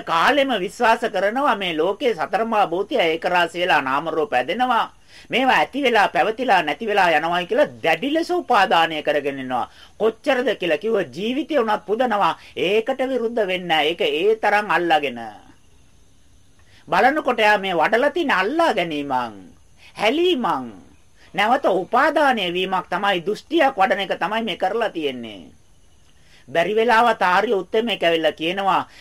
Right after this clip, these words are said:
මේ ලෝකේ අනිත්‍යතා ද-, ධර්මතාවය තුළ නිට්ටය ධර්මතාවයකුත් තියෙනවා කිව්වම දැන් එයාව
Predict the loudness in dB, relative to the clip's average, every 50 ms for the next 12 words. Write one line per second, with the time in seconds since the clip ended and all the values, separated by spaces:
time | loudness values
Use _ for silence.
0 | -18 -16 -10 -8 -6 -6 -4 -2 0 0 0 0 0 0 0 0 0 0 -4 -4
1 | -10 -14 -20 -20 _ _ -20 _ -20 -16 -4 -2 -2 0 0 -4 -6 -6 -2 -2
2 | -2 0 0 0 0 0 2 2 2 2 2 2 0 0 0 -4 0 2 4 4
3 | 4 4 2 0 0 0 0 0 -2 -6 -10 -10 -8 -2 -2 2 2 4 2 2
4 | 0 0 0 2 2 4 4 2 2 2 -4 -4 -4 -4 -2 -2 -2 -4 -2 -2
5 | -2 0 2 2 2 2 0 0 -2 -2 0 0 2 2 4 4 4